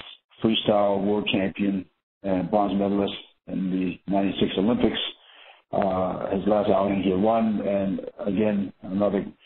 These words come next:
great wrestler, great M M A fighter. Brandon Hibbelman, uh, his last outing, uh, with, well, his outing with, um, Marlon Reyes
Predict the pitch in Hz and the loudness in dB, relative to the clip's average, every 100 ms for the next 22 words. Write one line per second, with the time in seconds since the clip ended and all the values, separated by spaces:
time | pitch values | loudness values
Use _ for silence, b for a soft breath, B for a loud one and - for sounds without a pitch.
0 | B B _ 120 117 110 107 - 104 101 | B B _ 0 2 0 0 0 -2 2
1 | 110 101 104 101 101 101 98 101 98 95 | 2 2 0 0 0 0 0 0 0 -2
2 | 95 - B B B - 107 104 113 110 | -4 -10 B B B 0 2 2 2 2
3 | 110 107 104 104 - _ - 101 95 92 | 2 0 -2 -6 -14 _ -4 0 0 -2
4 | - - _ _ _ _ _ _ _ _ | -6 -12 _ _ _ _ _ _ _ _
5 | - 104 104 113 107 107 101 101 101 98 | -2 0 2 2 2 2 2 2 0 -2
6 | 87 78 78 98 98 95 95 104 101 98 | -6 -10 -4 0 0 0 0 0 0 -2
7 | - - 117 110 92 - - 107 95 110 | -6 -6 0 0 0 -4 -2 0 2 2
8 | 107 104 101 101 - B B B - 101 | 2 0 0 -2 -8 B B B -2 0
9 | 98 95 92 90 92 87 - _ _ - | 2 0 0 -2 -4 -8 -14 _ _ -4
10 | 101 107 101 107 120 | 0 0 2 2 0